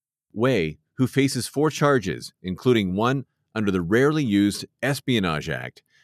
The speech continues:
served in the Navy since July twenty twenty-one and allegedly began spying for China when he applied to become a naturalized U S citizen. In a separate case,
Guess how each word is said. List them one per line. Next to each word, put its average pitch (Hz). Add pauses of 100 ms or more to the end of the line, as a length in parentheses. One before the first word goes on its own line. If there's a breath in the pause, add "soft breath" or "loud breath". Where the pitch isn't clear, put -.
served 127
in 139
the 135
Navy 120
since 123
July 113
twenty 120
twenty-one 110 (260 soft breath)
and 110
allegedly 117
began 92
spying 107
for 87
China 127
when 85
he 95
applied 104
to 92
become 98
a -
naturalized 82
U 87
S 85
citizen. 87 (540)
In 110
a 101
separate 170
case, 69